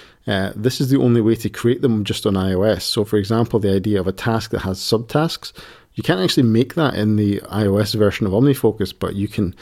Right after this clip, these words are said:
if you can create it in text, you can either copy and paste it manually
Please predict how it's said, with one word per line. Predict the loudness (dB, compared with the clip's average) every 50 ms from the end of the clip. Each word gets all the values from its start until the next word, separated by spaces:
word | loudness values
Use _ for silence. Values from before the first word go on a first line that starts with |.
| -20 -20 -20 -20 _ -6
if | -6 -4 -2
you | -2 -2
can | -2 -2 -4 -2
create | 0 2 4 4 4 4 2 2 0
it | -2 -2 -2
in | -4 -2 -2 -2 -2 -4
text, | -6 -2 -2 0 0 -2 -4 -10 -12 -10 -8
you | -8 -6
can | -2 0 0
either | 2 2 0 -2
copy | -2 -2 -2 -2 -2 -2
and | -8 -8
paste | -4 -2 -2 -2 0 -2
it | -4 -4
manually | -2 0 2 4 4 4 4 2 0 -2